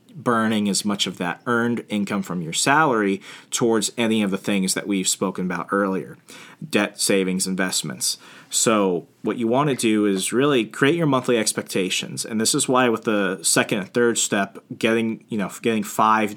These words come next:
first-time customers and then whittling that down to three regular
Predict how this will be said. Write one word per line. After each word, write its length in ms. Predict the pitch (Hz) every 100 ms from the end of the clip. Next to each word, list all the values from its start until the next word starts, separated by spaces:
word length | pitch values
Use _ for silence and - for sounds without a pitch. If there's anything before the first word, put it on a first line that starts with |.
| -
first-time 600 | - 117 101 - 104 98
customers 640 | 110 95 - 101 95 -
and 160 | 120
then 120 | 107 101
whittling 340 | 101 104 98
that 180 | 98 92
down 280 | 104 98 95
to 80 |
three 640 | 85 - 101 110 104 101 95 - - -
regular 800 | 98 101 101 104 101 101 110